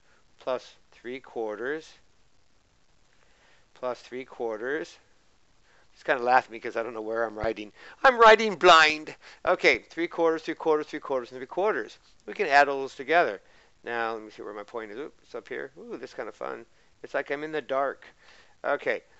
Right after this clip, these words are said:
so you can see all the denominators are the same, so we can add those, three fourths and three fourths. Well, that's one,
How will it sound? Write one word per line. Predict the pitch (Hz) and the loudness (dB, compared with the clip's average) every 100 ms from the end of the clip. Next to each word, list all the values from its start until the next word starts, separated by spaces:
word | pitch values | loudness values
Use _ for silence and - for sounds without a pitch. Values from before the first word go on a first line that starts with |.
| _ _ | _ _
so | 156 151 139 - - - - _ | 2 2 2 -8 -20 -20 -20 _
you | - 180 | -12 -10
can | 175 | -10
see | - 208 | -8 -6
all | - 165 180 | 2 4 4
the | 185 | 0
denominators | 170 156 151 190 196 160 | 0 4 4 4 0 0
are | 151 | -2
the | 139 | -2
same, | 160 147 | -4 -4
so | 156 | -8
we | 139 | -6
can | 143 | -6
add | 131 147 175 | 4 6 6
those, | 143 139 | 4 -2
three | - 165 | -4 -8
fourths | - 160 151 | -2 -2 -2
and | 139 | -8
three | - 139 | -10 -6
fourths. | 170 180 160 | 0 0 0
Well, | 156 | 2
that's | 143 156 - | 2 2 -2
one, | 131 131 135 165 165 | -2 0 0 -2 -12